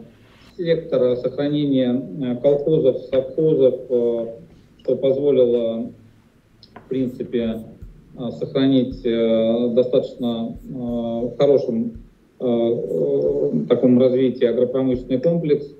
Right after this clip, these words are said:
санаторно-курортная, э, система, созданная практически,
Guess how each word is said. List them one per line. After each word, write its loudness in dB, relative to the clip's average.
санаторно-курортная, 2
э, -6
система, 0
созданная 2
практически, -2